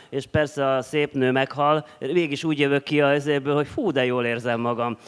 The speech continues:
Pedig hát ugye szegény Violettának kampó. De, ö, tehát, hogy, tehát, hogy, hogy, hogy egyszerűen a, a, a műalkotás egy,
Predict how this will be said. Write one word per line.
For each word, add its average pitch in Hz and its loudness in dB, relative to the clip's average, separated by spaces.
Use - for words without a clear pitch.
Pedig 170 -2
hát 170 -4
ugye 165 -2
szegény 139 0
Violettának 131 2
kampó. 110 -2
De, 143 2
ö, 156 6
tehát, 160 0
hogy, 170 0
tehát, 175 -2
hogy, 185 2
hogy, 175 -2
hogy 185 0
egyszerűen 196 2
a, 175 4
a, 165 2
a 165 2
műalkotás 165 0
egy, 147 -2